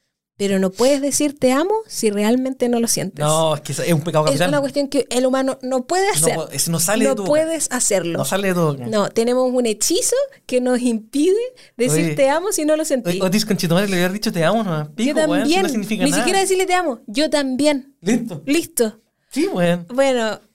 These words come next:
Speaker 1: pero no, es que yo no lo siento.
Speaker 2: Está tan romantizado,
Speaker 1: <laughs> Yo le decía
Speaker 2: weón.
Speaker 1: al Pepa como, "¿Por qué es lo peor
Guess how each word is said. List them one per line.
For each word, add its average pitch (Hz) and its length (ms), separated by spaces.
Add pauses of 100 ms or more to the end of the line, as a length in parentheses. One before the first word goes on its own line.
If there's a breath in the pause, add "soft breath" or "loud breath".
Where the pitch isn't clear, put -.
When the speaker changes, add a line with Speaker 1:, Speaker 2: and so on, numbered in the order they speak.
(140)
Speaker 1:
pero 247 240
no, 240 240
es 226 100
que 214 140
yo 214 140
no 208 100
lo 208 100
siento. 220 520
Speaker 2:
Está 185 80
tan 220 180
romantizado, 226 540
Speaker 1:
<laughs> - 0
Yo - 60
le 523 80
decía 392 120
Speaker 2:
weón. 370 140
Speaker 1:
al 254 60
Pepa 285 260
como, 285 220
"¿Por 247 200
qué 302 140
es 320 160
lo 277 200
peor 254 400